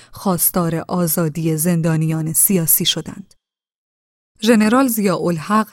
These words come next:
هزاران تن از پاکستانی‌هایی را که به گمان او این گروه را می‌شناختند، دستگیر کرد. بی‌نظیر اولین بار خبر این هواپیما ربایی را در روزنامه‌ای خواند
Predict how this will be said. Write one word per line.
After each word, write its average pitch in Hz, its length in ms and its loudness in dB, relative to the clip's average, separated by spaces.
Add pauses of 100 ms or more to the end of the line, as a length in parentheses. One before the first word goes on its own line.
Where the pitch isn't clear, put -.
هزاران 233 520 4
تن 233 180 0
از 202 200 -2
پاکستانی‌هایی 170 960 -2
را 170 120 -2
که 175 140 -6
به 165 140 -4
گمان 214 460 2
او 202 300 -4
این 247 160 -2
گروه 196 420 0
را 170 120 0
می‌شناختند، 156 840 -4 (340)
دستگیر 170 540 -2
کرد. - 420 -16 (1040)
بی‌نظیر 180 540 2 (240)
اولین 226 420 2
بار 254 160 2
خبر 185 360 -2
این 185 220 -2
هواپیما 160 580 -2
ربایی 156 400 -2
را 170 100 -2
در 160 200 -2
روزنامه‌ای 165 600 -2
خواند 165 400 -4